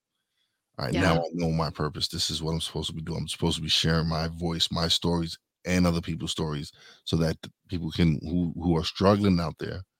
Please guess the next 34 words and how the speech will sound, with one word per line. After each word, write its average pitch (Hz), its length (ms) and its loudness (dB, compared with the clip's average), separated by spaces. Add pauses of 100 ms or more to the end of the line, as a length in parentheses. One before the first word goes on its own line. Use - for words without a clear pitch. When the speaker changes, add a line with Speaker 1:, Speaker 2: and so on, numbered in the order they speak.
Speaker 1:
especially 85 560 4 (320)
during 87 220 2
the 82 60 -4
pandemic, 82 560 -4
a - 40 -10
lot 78 160 -4
of 78 40 -8
people 78 160 -8
were 80 60 -2
Speaker 2:
Yeah. 160 120 -2
Speaker 1:
struggling. 82 380 -4
They 82 100 0
were, 80 220 -2 (800)
they 95 140 6
needed 98 360 10
that 73 200 -2
content. 87 560 0
They 85 100 -2
needed 90 340 4
to - 100 0
be, 82 140 -2
Speaker 2:
Mm-hmm. 170 240 0 (600)
Speaker 1:
to - 80 -12
consume 92 440 6
that 85 160 2
content 85 540 4
to - 100 -6
keep 82 200 -2
their 85 140 0
minds 82 320 0
busy 80 400 -4
and 76 120 -10
keep 85 200 -8
them 78 320 -6